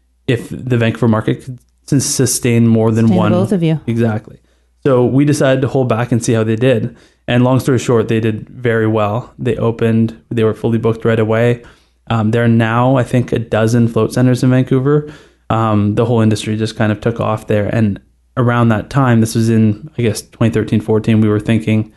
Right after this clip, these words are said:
Speaker 1: "Okay, now what?" And no one was really doing it in Toronto. There was a couple tanks in operation, kind of in basements or in the back of other businesses or something like that. But no one had, uh, taken the flotation therapy concept as a, its own business,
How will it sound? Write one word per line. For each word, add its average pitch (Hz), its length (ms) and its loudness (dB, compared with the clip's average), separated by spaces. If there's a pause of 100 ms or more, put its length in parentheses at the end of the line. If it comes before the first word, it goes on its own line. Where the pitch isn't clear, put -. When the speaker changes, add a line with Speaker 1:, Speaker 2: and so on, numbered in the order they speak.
(540)
Speaker 1:
"Okay, 113 240 0
now 110 280 2
what?" 104 400 -2
And 110 360 2
no 127 180 2
one 123 180 4
was 110 160 0
really 120 460 2
doing 113 260 4
it 113 100 2
in 113 80 0
Toronto. 107 360 0
There 107 160 0
was 107 160 0
a 113 80 -2
couple 113 280 -4
tanks 104 320 -6
in 113 80 2
operation, 107 680 -2 (120)
kind 113 140 2
of 107 80 0
in 107 100 0
basements 110 640 -2
or 107 60 2
in 104 100 2
the 110 60 0
back 110 300 -4
of 104 80 0
other 110 160 0
businesses 110 560 -2
or 107 60 -10
something - 280 -4
like 117 140 -4
that. 107 260 -8 (340)
But 110 140 2
no 110 120 2
one 110 180 2
had, 107 260 0
uh, 104 200 -2
taken 107 300 -2
the 104 120 0
flotation - 760 -4
therapy 110 320 -2
concept 110 500 -8
as 113 200 -6
a, 113 240 -14 (120)
its 113 160 -4
own 107 200 2
business, 107 540 -2